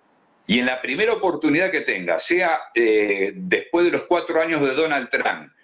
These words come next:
cuando esté Vance de repente en el gobierno, o cuando esté otro, tal vez repu-, eh, perdón, eh, demócrata en el gobierno, re-, reinsistir de vuelta para recuperar esos territorios que perdió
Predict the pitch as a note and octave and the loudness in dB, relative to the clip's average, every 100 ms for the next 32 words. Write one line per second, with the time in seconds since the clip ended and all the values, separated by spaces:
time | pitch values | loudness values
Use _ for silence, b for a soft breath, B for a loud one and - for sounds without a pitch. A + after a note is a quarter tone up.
0 | _ G2+ G2+ G2 - D3 C#3+ D#3 C#3 G2 | _ -2 -2 -4 -2 -2 0 0 -2 -8
1 | - - F#2+ F#2+ F#2 C3 A2 F2+ E2+ F2 | -14 -4 -2 -2 -2 -6 -6 -4 0 0
2 | F#2 F2+ F2+ B2 C#3+ F#2+ E2 - _ - | -2 0 0 0 -2 -6 -12 -14 _ -2
3 | F2 F#2 F#2 C3+ D#3 F3+ F3+ F#2 E2+ D#2 | -2 -2 -2 0 0 0 -2 0 0 -2
4 | - F#2 F#2 C#3 C#3 - F2+ F2+ - F2+ | -2 -4 -2 -6 -6 -6 -2 -2 0 0
5 | F#2 G2 F#2 E2+ - _ F2 B2+ G#2 F2 | 2 0 2 -2 -4 _ -2 0 -4 -4
6 | E2 D#2+ D#2+ D#2 D#2 G#2+ - - E2+ - | 0 2 2 0 0 0 -2 -4 -4 -2
7 | E2+ F2+ A2+ G3 A#3+ A#3 G#3 G3+ - B | -2 0 0 2 0 -2 -6 -10 -10 B
8 | B B _ C#3+ D#3 D3+ C#3 D3 B2+ - | B B _ -2 -2 -2 0 0 -4 -4
9 | G2 - C3 A#2 G2 G#2+ A2 G#2+ - G2 | -6 -2 -2 0 2 0 0 -2 -2 0
10 | F#2 F#2+ A#2 A#2 F2+ - G2+ G2 F#2+ E2+ | 0 0 -2 -4 -4 0 0 -2 -4 -4
11 | F2+ D#2+ D#2 F#2+ F#2+ F#2 - F#2 - E2 | -2 -2 0 0 2 -2 0 -4 -2 -4
12 | E2 F#2+ G2 G2+ | 0 0 0 -4